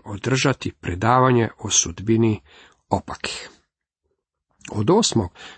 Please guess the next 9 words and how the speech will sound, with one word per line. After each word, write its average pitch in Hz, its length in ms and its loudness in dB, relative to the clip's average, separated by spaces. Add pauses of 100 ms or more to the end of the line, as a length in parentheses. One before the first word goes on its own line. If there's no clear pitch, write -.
do 107 380 0
jedanaestog 120 720 2
retka 104 500 0 (360)
dalje 104 280 0
nastavlja: - 500 -2 (680)
„Čemu 254 460 4
se - 260 0
nadati 135 600 2
može 139 420 2